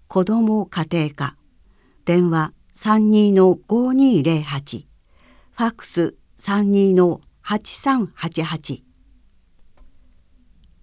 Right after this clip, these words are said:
子育て支援センターの催し、遊びの広場。日時と場所、一、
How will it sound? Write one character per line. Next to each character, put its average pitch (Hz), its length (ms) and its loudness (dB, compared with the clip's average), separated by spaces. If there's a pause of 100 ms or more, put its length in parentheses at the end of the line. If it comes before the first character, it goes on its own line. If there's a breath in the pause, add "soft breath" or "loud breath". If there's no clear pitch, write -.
(280)
子 220 140 -2
育 277 340 0
て 269 160 0
支 269 140 -4
援 277 200 4
セ 277 220 0
ン 262 80 0
タ 185 240 0
ー 170 40 2
の 160 200 2
催 156 420 0
し、 139 320 -10 (1160)
遊 262 340 -4
び 269 140 0
の 254 160 0
広 170 320 -2
場。 139 180 -8 (760)
日 269 280 0
時 190 160 -4
と 147 140 -4
場 151 120 -4
所、 - 280 -8 (760)
一、 - 460 -2